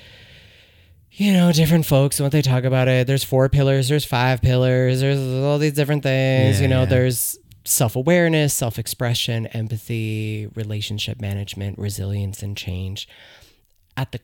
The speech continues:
Speaker 1: core, I feel emotional intelligence is first and foremost, do I have an awareness of what I'm feeling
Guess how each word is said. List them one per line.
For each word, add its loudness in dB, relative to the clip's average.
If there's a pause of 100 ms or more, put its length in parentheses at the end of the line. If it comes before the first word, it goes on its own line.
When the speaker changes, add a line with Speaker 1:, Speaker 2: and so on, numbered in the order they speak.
Speaker 1:
core, -6 (920)
I -2
feel -4
emotional -4
intelligence -6
is -8
first -6
and -8
foremost, -6
do -6
I -4
have -6
an -4
awareness -4
of -10
what -4
I'm -6
feeling -12